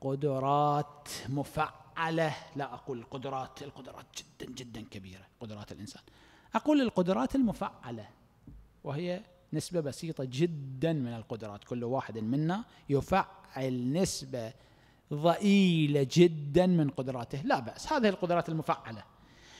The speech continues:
عنده الإنسان قناعات تحدد أعماله، عنده قدرات مفعلة تحدد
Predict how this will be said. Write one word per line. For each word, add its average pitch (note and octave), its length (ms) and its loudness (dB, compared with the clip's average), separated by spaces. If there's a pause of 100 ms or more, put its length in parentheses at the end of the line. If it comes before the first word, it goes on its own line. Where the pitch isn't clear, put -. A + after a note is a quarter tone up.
(240)
عنده A3 720 2
الإنسان G3+ 400 -6
قناعات D3+ 680 -8 (920)
تحدد D3 540 -4
أعماله، G2+ 500 -10 (260)
عنده G3+ 800 2 (120)
قدرات F3 840 4
مفعلة G3 840 2 (600)
تحدد D3 1000 -2